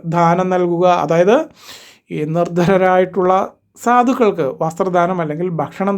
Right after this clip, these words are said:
ദാനം ചെയ്യുന്നതും വളരെ മികച്ച ഫലം നിങ്ങൾക്ക് നൽകുന്നതായിരിക്കും. അതുപോലെ തന്നെ, ഏ,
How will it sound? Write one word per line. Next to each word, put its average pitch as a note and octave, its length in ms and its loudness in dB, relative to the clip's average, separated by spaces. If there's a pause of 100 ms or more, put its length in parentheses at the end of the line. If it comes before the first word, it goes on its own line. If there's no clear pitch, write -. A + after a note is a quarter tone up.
ദാനം D#3+ 280 -2
ചെയ്യുന്നതും D3 420 -4 (680)
വളരെ F3 340 2 (160)
മികച്ച F3+ 400 -2
ഫലം F#3 200 -2 (240)
നിങ്ങൾക്ക് D#3+ 300 -6 (100)
നൽകുന്നതായിരിക്കും. D#3 800 -4 (680)
അതുപോലെ F#3 340 2
തന്നെ, G#3 180 2 (300)
ഏ, - 20 0